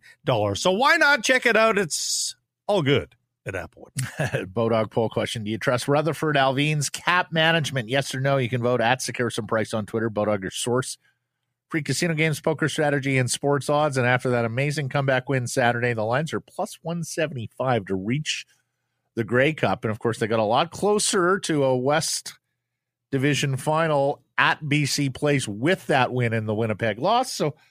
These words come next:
Speaker 2: go ahead, worth a punt on your Bodog line of the day. Here he is from the Province and Post Media, Mister Patrick Johnson.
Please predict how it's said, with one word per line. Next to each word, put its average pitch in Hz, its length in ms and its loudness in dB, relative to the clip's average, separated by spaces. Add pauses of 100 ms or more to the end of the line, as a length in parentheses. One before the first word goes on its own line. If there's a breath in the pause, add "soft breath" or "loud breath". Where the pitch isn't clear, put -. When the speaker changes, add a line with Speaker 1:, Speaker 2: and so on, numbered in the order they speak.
(240 soft breath)
Speaker 2:
go 214 140 0
ahead, 156 180 2
worth 127 180 0
a - 60 0
punt 117 340 -2
on 104 180 -6
your 95 240 -4 (140)
Bodog 95 400 2
line 73 240 -4
of 73 80 -6
the 69 100 -8
day. 65 180 -8 (720 loud breath)
Here 190 120 4
he 180 80 4
is 196 100 2
from 165 160 -2
the 139 80 2
Province 160 380 2
and 139 100 -4
Post 147 240 0
Media, 202 260 -4
Mister 139 280 -4
Patrick 107 360 -2
Johnson. 165 440 -4